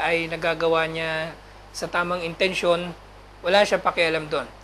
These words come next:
فَهَذَا إِذَا وَجَدَ الْحَسَنَاتِ فِي غَيْرِ الدَّعْوَةِ أَكْثَرُ وَأَسْهَلُ تَرَكَ الدَّعْوَةِ. So itong tao na to, so bagaman dahil nga pumasok siya sa dakwa, s-, dahil sa kagustuhan niya na magkamit ng sweldo,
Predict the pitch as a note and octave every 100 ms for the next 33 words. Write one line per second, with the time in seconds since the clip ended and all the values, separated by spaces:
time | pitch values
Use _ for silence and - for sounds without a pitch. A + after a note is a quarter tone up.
0 | - - - - - - - - F3 G3+
1 | G#3 G3 F#3 E3+ F3 F3+ F3 F3+ G#3 F#3+
2 | F#3+ F3+ E3+ - F3+ F3+ F#3 G#3+ A3 -
3 | - - F#3 F3+ G3+ G#3 G3 E3 G3 G#3
4 | A3+ A3 - G3 - G3 F#3 F3 F#3 -
5 | - F#3+ F#3 F3 - E3+ D#3+ D3+ D3 C#3
6 | C3 A#2+ - - - - - - - F3
7 | G3+ G#3 A3+ A3 A3 A3 F#3 G3+ - -
8 | - - - - - E3 F3+ G3 G#3 G3+
9 | G3 F#3 - - - - - - E3 F#3+
10 | G#3 G#3 G3+ F#3+ - - G3+ G#3+ G#3 F#3
11 | G3 F3+ F3+ F#3 E3+ E3 F#3 - - E3
12 | E3+ E3 F3 E3+ E3+ - F#3 F3+ F3+ E3+
13 | E3 D#3+ D#3+ E3 D#3+ E3+ D#3+ E3+ F3+ E3+
14 | D#3+ F3